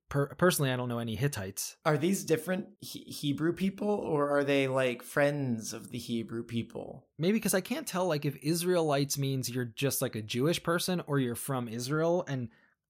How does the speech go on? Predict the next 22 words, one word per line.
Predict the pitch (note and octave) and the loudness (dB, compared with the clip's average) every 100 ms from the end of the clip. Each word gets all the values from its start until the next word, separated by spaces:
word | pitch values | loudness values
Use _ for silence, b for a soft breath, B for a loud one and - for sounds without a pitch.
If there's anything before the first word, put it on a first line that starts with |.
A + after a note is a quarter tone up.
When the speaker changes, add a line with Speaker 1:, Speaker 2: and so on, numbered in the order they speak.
| - | -8
Speaker 1:
for | - F3 | 2 4
a | D#3+ | 4
while, | E3+ A#3+ | 4 4
I | F#3+ | 4
thought | D3 D#3 C#3+ | 4 2 0
Canaan | - E3+ D3 G#2 G#2 | 0 2 2 0 -4
was | A2 G#2+ | -4 -4
also | D3+ C3 B2+ A2+ G#2 F#2 F#2+ - | -2 -2 0 -2 -2 -4 -8 -4
Speaker 2:
I | C#3+ | 0
thought | E3 D#3+ | 0 0
Canaan | C#3 D#3+ D#3 C#3 | -2 2 2 2
was | B2 | 2
Israel. | A#2+ A#2 A2+ - - - | 0 -2 -6 -8 -12 -4
Speaker 1:
So | - D3 | 2 4
maybe | D3+ E3+ | 4 4
it's | D#3+ C#3+ | 2 2
like | C3+ B2 | 0 0
Speaker 2:
But | C3 | 2
I | C#3+ | 2
could | D3+ | 2
be | D3+ | 2
wrong. | A#2+ B2 D3 A#2 A#2+ | 4 6 4 2 -4